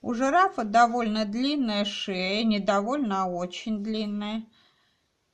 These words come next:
с треугольной мордочкой на конце. Ушки. Есть обязательно рожки у жирафа.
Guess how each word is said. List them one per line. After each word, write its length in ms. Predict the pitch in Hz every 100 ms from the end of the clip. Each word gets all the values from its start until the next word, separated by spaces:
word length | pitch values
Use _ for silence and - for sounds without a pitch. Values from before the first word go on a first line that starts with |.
| _
с 180 | - -
треугольной 680 | 214 233 226 277 285 233 214
мордочкой 920 | 202 185 180 190 208 240 - - 233
на 180 | 233 240
конце. 800 | - 233 226 233 - 233 220 233 - _ _ _ _ _ _ _ _ _ _ _ _ _ _ _ _ _ _ _ _ 202
Ушки. 760 | - 214 180 - - - 233 220 - _ _ _ -
Есть 400 | 214 262 285 -
обязательно 880 | 220 214 220 208 208 196 185 190
рожки 560 | 185 190 175 185 - 240
у 180 | 226 233
жирафа. 760 | 233 240 247 254 262 262 262